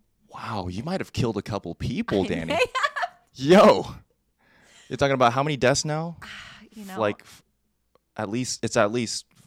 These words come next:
Speaker 1: fifty.
Speaker 2: At least fifty.
Speaker 1: It's at least fifty.
Speaker 2: Shouldn't I get, like, a plaque or something? Or, like, a bench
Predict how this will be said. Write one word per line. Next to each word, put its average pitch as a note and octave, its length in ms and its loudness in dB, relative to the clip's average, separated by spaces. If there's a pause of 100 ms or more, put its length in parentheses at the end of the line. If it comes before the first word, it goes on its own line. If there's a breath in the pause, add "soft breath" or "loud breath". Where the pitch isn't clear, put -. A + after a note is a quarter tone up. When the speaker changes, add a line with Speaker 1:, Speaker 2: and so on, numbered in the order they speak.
(120)
Speaker 1:
fifty. - 480 -10 (220)
Speaker 2:
At G3 120 -10
least F#3+ 640 -8
fifty. C3 540 -16 (260)
Speaker 1:
It's - 140 -16
at A2+ 140 -2
least B2 260 -8
fifty. G#2+ 180 -6
Speaker 2:
Shouldn't A3+ 200 -10
I B3+ 40 -10
get, C4 160 -12
like, B3 120 -10
a D3+ 40 -10
plaque - 500 -12
or G3+ 140 -12
something? D4+ 600 -12 (180)
Or, D#3+ 80 -14
like, D3 160 -12
a C#3 40 -12 (120)
bench C#3+ 500 -10